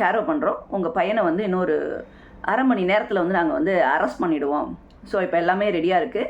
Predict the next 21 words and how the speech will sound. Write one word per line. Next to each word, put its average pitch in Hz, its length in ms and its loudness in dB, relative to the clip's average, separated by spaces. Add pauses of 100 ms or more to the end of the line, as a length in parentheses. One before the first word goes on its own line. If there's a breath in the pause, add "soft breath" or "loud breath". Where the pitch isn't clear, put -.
(360)
வாரண்ட் 190 320 0
ரெடியா 160 300 2
இருக்கு. 180 320 -4 (540 loud breath)
நீங்க 220 240 -2
அவனை 175 480 2
தப்பிக்க 240 360 0
வைக்கிறதுக்கோ, 180 800 -2
இல்ல 185 140 0
அவனுக்கு 175 220 0
ஹெல்ப் 196 280 -2
பண்றதோ 196 320 0
எதுவும் 170 200 0
செய்யக்கூடாது. 165 600 0 (440 loud breath)
அப்படி - 280 0
தப்பிக்க 277 380 2
வச்சாலோ, 202 400 2
இல்ல 202 220 2
நீங்க 165 280 2
ஏதாவது 190 360 0
ஹெல்ப் 190 120 -2
பண்ணீங்கன்னா, 170 540 0